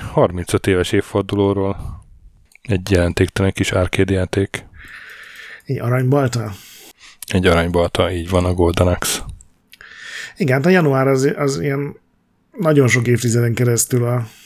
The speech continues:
Speaker 2: ami pont lekéste a karácsonyt, és
Speaker 1: Igen.
Speaker 2: a Golden Axe mondjuk pont nem ilyen volt valószínűleg, mert a játéktermi játékoknál talán mindegy a megjelenés hónapja. Teljesen máshogy működik a gazdaságuk, mint a otthoni játékoké, de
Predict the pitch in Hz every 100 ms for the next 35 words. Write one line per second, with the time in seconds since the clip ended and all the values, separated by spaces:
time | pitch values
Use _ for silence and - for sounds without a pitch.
0 | - _ _ _ - 135 127 143 127 120
1 | 117 113 98 110 98 117 101 95 - 101
2 | 95 101 92 - - - - - - -
3 | - 113 98 90 90 - - - - 143
4 | 139 156 135 120 104 120 113 - 123 113
5 | 107 107 104 107 104 110 107 101 107 104
6 | 107 107 107 107 107 107 101 101 101 101
7 | 101 98 104 101 104 - 110 101 92 95
8 | 95 90 82 90 87 90 90 95 92 -
9 | 95 92 - 98 101 120 - _ _ -
10 | - 107 - 101 95 98 95 92 107 104
11 | 101 104 107 107 107 98 107 - 107 107
12 | - 113 98 113 104 - - 117 113 117
13 | 113 113 117 123 120 120 131 123 127 123